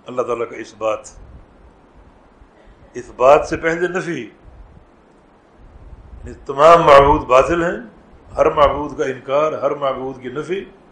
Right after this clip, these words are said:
اور معبود حق صرف اللہ رب العزت۔ یہ دو لازمی ارکان ہیں عقیدہ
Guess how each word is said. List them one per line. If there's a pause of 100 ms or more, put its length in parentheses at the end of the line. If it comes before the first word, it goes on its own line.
(1040)
اور
معبود
حق
صرف
اللہ
رب
العزت۔ (1500)
یہ
دو (1400)
لازمی
ارکان
ہیں (120)
عقیدہ